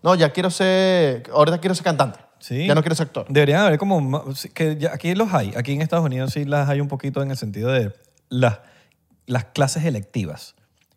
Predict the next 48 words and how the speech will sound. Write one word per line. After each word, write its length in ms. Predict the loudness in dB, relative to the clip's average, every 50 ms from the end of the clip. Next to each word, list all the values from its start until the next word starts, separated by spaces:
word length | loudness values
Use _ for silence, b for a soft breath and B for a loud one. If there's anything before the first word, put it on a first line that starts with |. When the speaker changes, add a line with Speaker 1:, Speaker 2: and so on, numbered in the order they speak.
| _ _
Speaker 2:
Cuando 200 | -4 -2 -2 -2
tú 80 | -2 -4
estás 180 | -2 -2 0
en 220 | 0 -2 -2 -2 0
high 160 | 0 0 0 0
school, 180 | -2 -6 -6 -6
tú, 80 | -4 -2
o, 80 | 0
o, 320 | 0 0 0 -2 -2 -2 -4
o, 380 | -6 -6 -6 -6 -6 -6 -6 -8
o 200 | -8 -8 -8 -6 -6
no 100 | -8 -6
sé 100 | -6 -6
si 100 | -4 -4 -2
en 40 | -2
middle 140 | 0 0 -2
school, 100 | -2 -4
porque 100 | -4 -4
yo 40 | -4
no 40 | -4
estoy 140 | -4 -4 -2
en 60 | -2
middle 140 | 0 -2 -2
school 200 | -2 -2 -2 -2
aquí, 240 | -2 -2 -4 -8 -8 b b b b b b b b b b -4
pero 200 | -2 -2 -2 -4
tú 200 | -8 -12 -8 -4
tienes 340 | -2 0 0 0 -2 -4 -6 _ _ _ _ _ _ _
para 120 | -4 -4
escoger 300 | -2 -2 -2 0 0 2
al 100 | 2 2
año, 160 | 0 0 -2 -2
creo 140 | -4 -4
que 80 | -6 -6
son 240 | -6 -6 -6 -4 -2
dos 200 | -4 -4 -4 -4
clases 300 | -6 -6 -6 -4 -6 -6
electivas, 560 | -4 -6 -6 -6 -6 -6 -6 -6 -10 -16 _ _ _ _ _ _ _ _ _ _ _ _
que 100 | -8 -8
tú 220 | -6 -2 0 2 2
las 140 | 4 2 0
escoges. 340 | 0 0 0 0 0 -4 -8 _ _ _ _ _ _ _ _ _ _ _ _ _ _ _ _ _
Cuando 180 | -4 -2 0 0
que 60 | 0
tú 60 | 0 0
tienes 200 | 0 2 2 4
las 100 | 4 4
básicas, 420 | 4 2 2 -2 -8 -12 -14 -16